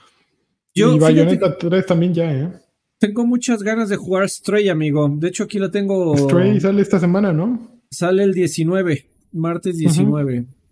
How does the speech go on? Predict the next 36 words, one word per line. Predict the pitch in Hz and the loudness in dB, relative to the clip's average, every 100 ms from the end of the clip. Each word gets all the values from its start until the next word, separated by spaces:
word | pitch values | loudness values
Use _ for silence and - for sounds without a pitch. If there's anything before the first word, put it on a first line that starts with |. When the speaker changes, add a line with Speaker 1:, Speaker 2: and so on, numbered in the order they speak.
| _ _ - | _ _ -10
Speaker 2:
Mm. | 185 | -2
Speaker 1:
Este, | 156 143 135 135 - 156 | 0 0 -2 -6 -8 -4
estoy, | 147 139 185 190 185 | -4 -4 -2 0 -2
estoy | 180 - 185 | -4 -6 -6
prendido. | 185 185 196 196 202 | -6 -4 -4 -4 -6
¿Qué | 208 | -6
otro | 202 196 | -6 -8
tengo | 196 190 | -8 -8
aquí? | 180 - 202 196 185 170 156 147 - 185 | -8 -8 -6 -4 -4 -6 -8 -10 -16 -12
Tenía | - 175 190 190 185 160 151 _ _ _ _ _ _ - | -10 -8 -6 -6 -6 -8 -12 _ _ _ _ _ _ -10
un | 185 170 | -8 -4
par | 208 196 | -4 -4
de | |
juegos | 190 196 196 196 165 | -6 -6 -4 -4 -4
anotados | 147 143 170 180 165 165 165 | -6 -4 -4 -4 -2 -4 -4
de, | 156 147 - | -8 -10 -10
de | 147 | -8
que | 131 | -4
los | 135 135 147 | -4 -4 -4
anoté | 139 135 165 | -4 -4 -6
porque | 170 147 | -6 -4
no | 147 | -4
se | 151 | -4
me | 139 | -6
pueden | 135 151 139 | -4 -4 -4
ir. | 160 | 0
Speaker 2:
Splatoon | 202 156 196 196 | 2 2 4 4
tres, | 185 196 202 | 4 4 4
yo | 190 | 2
le | 185 | 0
traigo | - 180 170 | 0 0 0
ganas. | 151 170 175 175 - - _ _ _ _ _ _ _ _ _ _ _ _ | 0 0 -2 -4 -8 -20 _ _ _ _ _ _ _ _ _ _ _ _
Speaker 1:
Y | 143 120 113 | -6 -6 -6
creo | 147 147 | -6 -6
que | 135 | -4
ya. | 123 135 123 | -2 -2 -4